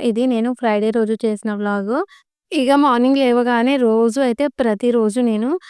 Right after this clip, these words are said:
పిట్టలకు గింజలు వేస్తాను. కాకపోతే నేను రోజు చూపించను.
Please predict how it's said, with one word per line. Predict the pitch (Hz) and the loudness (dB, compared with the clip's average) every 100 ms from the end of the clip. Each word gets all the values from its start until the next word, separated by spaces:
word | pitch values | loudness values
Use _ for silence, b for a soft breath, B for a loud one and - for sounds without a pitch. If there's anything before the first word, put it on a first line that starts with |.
| B | B
పిట్టలకు | - 226 233 233 269 | -6 -2 0 0 0
గింజలు | 226 214 214 233 | 0 0 2 0
వేస్తాను. | 226 214 214 208 254 - | 0 -2 -4 -4 -4 -2
కాకపోతే | 220 226 214 214 294 | -2 -2 -4 -2 0
నేను | 330 269 | 2 2
రోజు | 226 220 220 | 2 2 0
చూపించను. | 262 240 233 226 214 214 | 0 2 2 0 0 -2